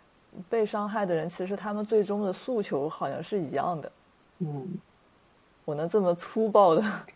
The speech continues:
Speaker 2: 我，我感觉上
Speaker 1: 粗暴地去
Speaker 2: 有点像。
Speaker 3: 肯-，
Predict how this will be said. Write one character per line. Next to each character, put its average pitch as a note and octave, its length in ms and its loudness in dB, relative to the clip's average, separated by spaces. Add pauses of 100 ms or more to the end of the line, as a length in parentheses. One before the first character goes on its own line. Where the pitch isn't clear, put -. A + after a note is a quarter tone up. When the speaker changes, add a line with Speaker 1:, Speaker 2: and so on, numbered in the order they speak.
(360)
Speaker 2:
我， F3 420 6
我 D#3 100 0
感 C3 200 2
觉 C#3 180 4
上 D#3 380 2
Speaker 1:
粗 E3 220 -2
暴 E3+ 240 4
地 D#3 160 -2
去 D#3+ 260 -8
Speaker 2:
有 - 160 4
点 - 240 2
像。 - 240 -6
Speaker 3:
肯-， A#3 400 2